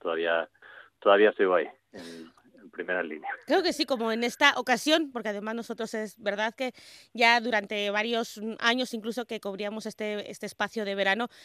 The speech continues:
Speaker 2: queríamos entrevistarte porque sigues haciendo entradas como, por ejemplo,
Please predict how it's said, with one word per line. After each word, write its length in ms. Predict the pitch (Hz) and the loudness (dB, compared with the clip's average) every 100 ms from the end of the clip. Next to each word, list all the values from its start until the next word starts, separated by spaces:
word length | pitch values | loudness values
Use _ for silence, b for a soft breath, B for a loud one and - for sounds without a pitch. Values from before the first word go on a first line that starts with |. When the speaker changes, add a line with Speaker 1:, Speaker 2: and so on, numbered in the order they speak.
| b | b
Speaker 2:
queríamos 500 | 240 240 247 254 254 | 0 2 2 2 -2
entrevistarte 640 | 226 226 220 - 214 247 | -6 -6 -6 -2 -2 -2
porque 280 | 254 202 196 | -6 -6 -8
sigues 480 | - - 226 208 208 | -8 -8 -6 -4 -6
haciendo 420 | 208 214 208 208 - B | -8 -8 -6 -6 -8 B
entradas 400 | 226 254 269 277 | 0 4 4 4
como, 280 | 294 294 349 | 4 4 2
por 160 | 240 | 0
ejemplo, 480 | 220 254 240 277 349 | -2 -2 0 2 2